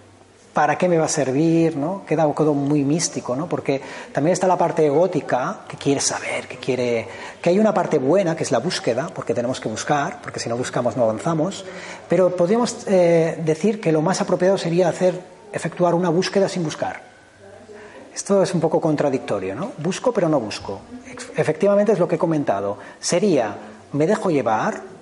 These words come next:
por los acontecimientos, pero tampoco me obsesiono. Porque os digo sinceramente, yo no he, no he estado obsesionado con esto.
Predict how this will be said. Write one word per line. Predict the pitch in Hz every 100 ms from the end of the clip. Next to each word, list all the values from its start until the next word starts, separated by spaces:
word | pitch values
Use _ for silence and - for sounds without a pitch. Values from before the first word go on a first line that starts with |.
| - - -
por | 185
los | 208
acontecimientos, | 151 131 117 113 110 104 110 196 196
pero | 147
tampoco | 143 139 160 165
me | 147
obsesiono. | - 135 - 110 95 98 - - - - - - -
Porque | - 131
os | 135 -
digo | 165
sinceramente, | 185 190 - 143 107 104 107 113
yo | 160 226
no | 185 180
he, | 175 156 139 127 - -
no | 135 139 170
he |
estado | - 180 190
obsesionado | 120 - - 123 113 104
con | 107
esto. | 101 - -